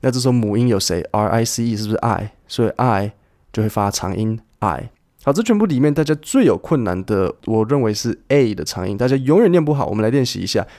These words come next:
rake。rake 是花园用来爬树叶的那个耙子，记得哦，长音 A。好，那再来 rack，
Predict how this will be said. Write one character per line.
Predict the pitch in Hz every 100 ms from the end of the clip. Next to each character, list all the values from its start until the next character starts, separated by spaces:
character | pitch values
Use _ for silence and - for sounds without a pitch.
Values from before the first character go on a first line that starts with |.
| - _ _ -
rake。 | 113 120 127 82 _ - - _ _ _ _ _
rake | 156 131
是 | - 123
花 | - 135 139
园 | 139 110 110
用 | 127 120
来 | 104
爬 | 104 - 104 101
树 | 107 - 127
叶 | 120
的 | 107
那 | 110
个 | 110
耙 | - - 92 85
子， | - -
记 | - 156
得 | 127
哦， | 117
长 | 120 107 104
音 | 113 117 113 -
A。 | - 131 127 107 95 101 - _
好， | - - - - - _
那 | -
再 | 110 123
来 | 107 98 107 - _ -
rack， | - 101 104 127 82